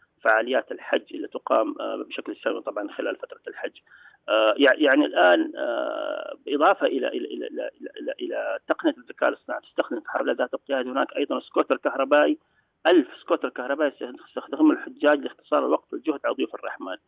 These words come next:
نحن نعرف تقنية الذكاء الاصطناعي الآن انتشر بشكل كبير، آه، في المملكة العربية السعودية. آه، استخدامها الآن في حافلات ذات-، ذاتية القيادة، وأعتقد هذا استخدام ممنهج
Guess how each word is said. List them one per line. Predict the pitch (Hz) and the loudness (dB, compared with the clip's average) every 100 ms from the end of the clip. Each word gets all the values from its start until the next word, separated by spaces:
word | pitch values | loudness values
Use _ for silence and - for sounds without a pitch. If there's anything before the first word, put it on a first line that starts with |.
| _ _ _ _ - | _ _ _ _ -2
نحن | 131 190 | 2 2
نعرف | 214 180 | 0 -2
تقنية | - 185 170 | -4 -4 -4
الذكاء | 151 156 185 | -4 0 2
الاصطناعي | 170 147 - 165 147 | 2 0 0 0 0
الآن | 147 160 156 | -2 0 0
انتشر | - - - | 0 -6 -12
بشكل | 135 - 131 | -16 -12 -12
كبير، | - 127 - 123 - - | -8 -6 -2 -2 -4 -10
آه، | - | -14
في | - | -10
المملكة | 120 123 | -10 -10
العربية | - 110 - | -10 -12 -12
السعودية. | - 403 403 247 320 - _ _ _ _ - | -12 -14 -12 -8 -8 -8 _ _ _ _ -6
آه، | 117 120 117 117 - | 0 2 2 0 -4
استخدامها | - - 147 196 190 151 | -12 -10 0 2 2 0
الآن | 135 151 147 | -6 -6 -6
في | - - | -6 -10
حافلات | - 127 143 147 | -6 -8 -4 -4
ذات-، | 143 147 160 - | -4 -6 -8 -6
ذاتية | 131 131 185 151 | -6 -4 -4 -4
القيادة، | 127 - 120 101 | -6 -6 -8 -8
وأعتقد | 117 - 143 | -8 -8 -6
هذا | 143 143 | -6 -8
استخدام | - - - 147 | -12 -6 2 4
ممنهج | 143 160 107 | 6 4 2